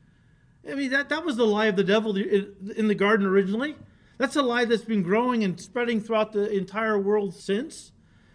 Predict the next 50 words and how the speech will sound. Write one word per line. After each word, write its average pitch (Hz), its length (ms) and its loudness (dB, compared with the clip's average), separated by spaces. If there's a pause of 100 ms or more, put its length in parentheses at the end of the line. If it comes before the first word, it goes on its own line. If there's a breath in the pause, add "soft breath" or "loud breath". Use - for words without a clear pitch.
(100)
It's 202 160 0
all 277 280 0
rooted 226 480 -2
in 196 140 2
Hinduism. 208 680 0
Of 175 120 -10
course, 254 280 0 (340 loud breath)
the 214 100 4
spiritual 320 600 0
side 240 220 -2
is 240 120 -8
Hinduism. 277 500 -4 (840)
And 208 140 2
the 226 60 4
New 269 200 2
Age 233 160 2
movement 269 340 0
is 190 120 -2
westernized 226 720 -2 (320 soft breath)
Hinduism. 220 580 0 (680)
That, 233 160 2
you 247 100 2
know 285 100 2
what, 269 240 -2
we're 240 140 6
all 285 160 4
God, 240 360 0
we 226 80 -2
just 220 320 -6
forgot 226 360 2
it. - 140 -10 (540 soft breath)
We 208 80 0
need 254 140 0
to 262 60 0
be 240 120 0
enlightened 247 420 -2
to 220 60 -4
that 202 220 0
reality. 175 460 2
But 208 180 0
we 254 100 0
are 302 160 4
gods, 233 340 0
we're 175 60 -2
all 214 120 0
part 226 200 -2
of 202 60 -2
the 196 60 2
God 175 260 -4
consciousness. 160 720 -12